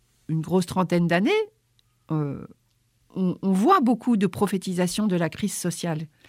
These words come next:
Et en, elle n'arrive pas. Alors, je crois que c'est la, la, l'interrogation, à mon avis, la, la plus fondamentale à avoir aujourd'hui. Parce que si elle n'arrive pas, c'est certainement qu'il y a des raisons.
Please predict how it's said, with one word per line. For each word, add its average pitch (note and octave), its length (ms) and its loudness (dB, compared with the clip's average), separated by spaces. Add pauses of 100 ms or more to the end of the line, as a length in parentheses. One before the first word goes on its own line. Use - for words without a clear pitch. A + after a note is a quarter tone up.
(800)
Et G3 260 0 (220)
en, F#3+ 100 -2 (1080)
elle A3 180 8
n'arrive A#3 380 6
pas. - 200 -6 (420)
Alors, D3+ 100 -8
je E3+ 100 -2
crois A#3 200 0
que - 100 -10
c'est F#3+ 120 0
la, F3 240 0
la, D#3+ 200 0 (460)
l'interrogation, F#3+ 680 2
à A3 60 4
mon F#3+ 160 2
avis, F#3+ 200 2
la, E3+ 200 2
la D3+ 120 -4
plus F3+ 140 -6
fondamentale G3+ 640 2
à F3+ 60 6
avoir F3 320 2
aujourd'hui. D3+ 420 -4 (400)
Parce D#3+ 160 -4
que G3 80 0
si D#4 200 2
elle B3 140 6
n'arrive F#3+ 300 2
pas, C#4 120 2
c'est G3 120 -2
certainement G3 460 -2
qu'il G3 120 -2
y - 20 2
a E3 40 2
des D#3+ 100 0
raisons. D#3 320 -4